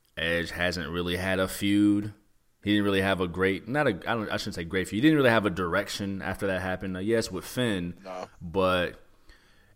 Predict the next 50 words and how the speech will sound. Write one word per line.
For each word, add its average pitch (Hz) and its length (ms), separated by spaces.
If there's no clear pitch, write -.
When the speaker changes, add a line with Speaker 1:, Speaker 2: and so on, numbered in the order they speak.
Speaker 1:
and 104 140
he 139 80
was 131 140
a 117 60
catalyst 117 480
for 98 120
Dom, 95 640
you 95 140
know, 80 460
switching 90 340
sides. 85 520
But 78 460
was 90 220
that 135 140
his 185 160
first 165 280
match 123 260
since? - 420
No, 113 320
he 123 120
had 123 180
that, 107 200
uh, 82 540
that 87 160
triple 110 220
threat 101 300
match 78 420
to 95 100
get 90 260
in 90 300
the 85 800
World 85 240
Heavyweight 80 240
Championship 80 480
match, 57 320
which 123 180
surprised 196 440
Speaker 2:
Yeah. 160 40
Speaker 1:
me 156 60
that 147 160
he 143 100
didn't 151 300
win. 98 360
I 95 100
figured 131 360
that'd 127 180
have 120 100
been 127 160
a, - 20
Speaker 2:
Yeah. 90 160